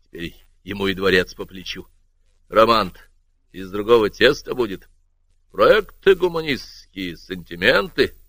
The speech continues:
Вот, провинциальную дамочку побежал разыскивать. Ну и пусть. Это лучше, чем путаться с любовницей своего отца. Эх, вина бы стакан. Он обречённо покосился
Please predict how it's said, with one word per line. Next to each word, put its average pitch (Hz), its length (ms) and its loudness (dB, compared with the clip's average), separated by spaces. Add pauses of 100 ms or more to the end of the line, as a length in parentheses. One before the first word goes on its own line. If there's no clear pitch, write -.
Вот, - 320 -2 (300)
провинциальную 101 720 -4
дамочку 98 480 -8
побежал 98 340 -6
разыскивать. 95 600 -10 (240)
Ну - 160 2
и 82 100 2
пусть. - 440 -20 (580)
Это 101 420 0
лучше, 107 480 2
чем 87 300 -8
путаться 92 520 -12
с - 100 -16
любовницей 92 640 -10
своего 95 340 -6
отца. 92 400 -4 (800)
Эх, 160 560 4
вина 92 500 -2
бы 92 240 -12
стакан. - 640 -12 (520)
Он 85 160 -16
обречённо 85 540 -10
покосился 85 720 -18